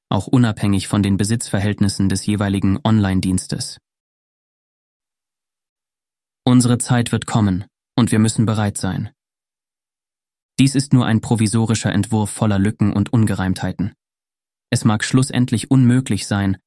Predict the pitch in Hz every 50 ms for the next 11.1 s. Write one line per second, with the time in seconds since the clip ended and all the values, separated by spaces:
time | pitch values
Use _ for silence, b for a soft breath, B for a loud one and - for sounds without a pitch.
0 | _ - - 117 117 117 110 - 110 110 110 - 110 - - 113 117 113 107 104
1 | 104 95 104 104 104 - - - 76 98 - - 107 101 101 98 117 117 - 104
2 | 98 - 107 104 107 - - 110 101 101 - - 110 101 107 104 101 104 104 107
3 | - 107 101 101 95 - - 104 98 95 - - - - 98 - 98 101 98 -
4 | - 90 - _ _ _ _ _ _ _ _ _ _ - 120 117 113 - 120 120
5 | - - - 120 113 113 107 117 120 117 - 117 110 - - 107 95 - - 117
6 | 113 107 101 98 92 95 92 98 98 92 - - 101 92 - _ _ _ _ _
7 | - 110 117 120 123 117 85 113 107 - 110 104 104 95 113 113 120 - 117 107
8 | - - - 117 110 107 98 107 101 98 98 95 110 110 - - - 117 104 104
9 | 104 - - - 123 123 117 110 104 104 104 98 - 110 101 - - - 117 107
10 | 101 104 101 - - 117 110 104 98 101 98 98 95 - - 101 98 98 92 101
11 | -